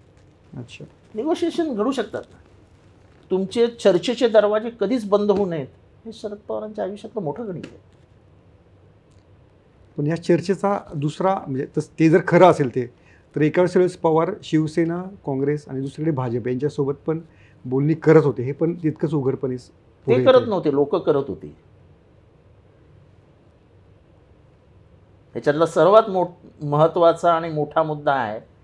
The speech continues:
Speaker 2: की ते स्वतः करत नव्हते.
Speaker 1: मग कोण कर-, त्यांच्या परवानगीशिवाय?
Speaker 2: त्यांच्या, त्यांच्या,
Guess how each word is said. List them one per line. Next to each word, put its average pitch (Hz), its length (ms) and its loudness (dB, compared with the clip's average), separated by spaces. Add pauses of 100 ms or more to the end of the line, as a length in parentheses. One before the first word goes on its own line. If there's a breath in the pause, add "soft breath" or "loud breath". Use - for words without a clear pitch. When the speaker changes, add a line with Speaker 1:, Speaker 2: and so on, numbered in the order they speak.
(140)
Speaker 2:
की 156 100 -10
ते 170 80 -2
स्वतः 143 280 0
करत 147 260 -4
नव्हते. 95 300 -16 (2000)
Speaker 1:
मग 120 60 -14
कोण 143 260 -8
कर-, 117 240 -10
त्यांच्या 143 260 -2
परवानगीशिवाय? 165 540 0
Speaker 2:
त्यांच्या, 226 220 -4 (100)
त्यांच्या, 190 540 -6